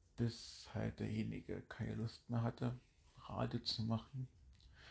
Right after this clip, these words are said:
Dann habe ich mich entschieden, selber allein meinen Weg zu gehen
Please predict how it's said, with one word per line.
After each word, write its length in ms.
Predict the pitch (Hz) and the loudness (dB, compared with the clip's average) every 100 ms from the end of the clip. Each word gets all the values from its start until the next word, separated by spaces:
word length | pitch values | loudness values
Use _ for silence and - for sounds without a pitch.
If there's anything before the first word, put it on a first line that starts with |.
| - - | -8 -2
Dann 140 | 110 | 0
habe 260 | 104 - 110 | 0 0 -4
ich 300 | - - - - - - | -6 -14 -18 -20 -14 0
mich 260 | 117 - | 2 2
entschieden, 500 | - - 113 107 101 - | -2 -6 -4 -2 -4 0
selber 320 | 101 110 110 | 4 8 8
allein 680 | - 104 107 127 135 131 123 - - - 107 | 6 4 6 6 4 2 -2 -6 -14 -6 2
meinen 260 | 110 107 | 4 6
Weg 340 | 113 117 - - | 6 4 2 -4
zu 220 | - 113 | -2 2
gehen 320 | 110 120 151 | 2 2 -2